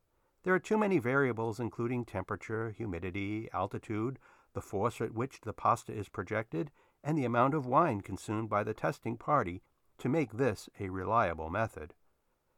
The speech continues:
But this is not the use of this expression intended by my friend.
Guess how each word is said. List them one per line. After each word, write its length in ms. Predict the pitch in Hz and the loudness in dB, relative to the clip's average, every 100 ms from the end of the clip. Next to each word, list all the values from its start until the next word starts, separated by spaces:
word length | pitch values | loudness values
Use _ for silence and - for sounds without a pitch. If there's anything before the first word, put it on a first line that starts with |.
| _ _ _ _ _ | _ _ _ _ _
But 140 | 143 | -6
this 200 | 185 185 | -4 -2
is 160 | 202 - | -4 -2
not 320 | 170 196 240 | 0 2 2
the 100 | 151 | 0
use 300 | 123 117 - | 0 0 -2
of 80 | 107 | -6
this 180 | 110 - | -4 -6
expression 540 | 107 - 104 104 113 | -10 -2 -2 0 -2
intended 480 | 117 123 - 98 104 | -4 -4 -6 -4 -2
by 140 | 120 | 0
my 160 | 120 131 | 0 -2
friend. 460 | - 175 196 190 | 0 2 2 0